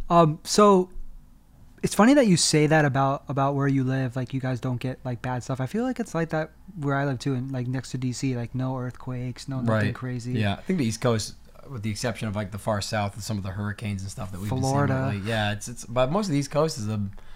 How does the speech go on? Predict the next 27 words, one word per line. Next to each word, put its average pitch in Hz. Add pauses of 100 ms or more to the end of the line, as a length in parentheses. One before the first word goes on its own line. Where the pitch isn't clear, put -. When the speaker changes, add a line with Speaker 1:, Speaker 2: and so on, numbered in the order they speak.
(840)
Speaker 2:
basically 123
moderate 113
place 117
to 117
live. 127
Speaker 1:
Yeah. 151
Speaker 2:
Yeah. 120 (280)
Yeah. 135
Speaker 1:
It's -
not 151
gonna, 143
like, 135 (880)
float 139
away, 135
like, 131 (220)
you 147
know. 135 (200)
<laughs> -
Speaker 2:
Arizona 113
Bay, 117 (120)
<laughs> -
like 147
California. 117
Speaker 1:
Yeah. 147 (600)
Speaker 2:
Yeah. 104
Speaker 1:
Oh, 127
man. 127